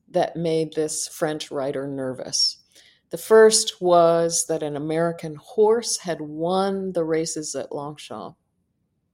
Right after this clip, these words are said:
The second was that Sargent was beginning to outdo his French teacher, Carolus Duran,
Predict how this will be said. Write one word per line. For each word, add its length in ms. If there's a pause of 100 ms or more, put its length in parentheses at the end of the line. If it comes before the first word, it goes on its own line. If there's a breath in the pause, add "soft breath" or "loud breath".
(1400 soft breath)
The 100
second 640
was 540
that 680 (460)
Sargent 580
was 440 (160)
beginning 480
to 720 (260)
outdo 720
his 440
French 500
teacher, 640
Carolus 640
Duran, 460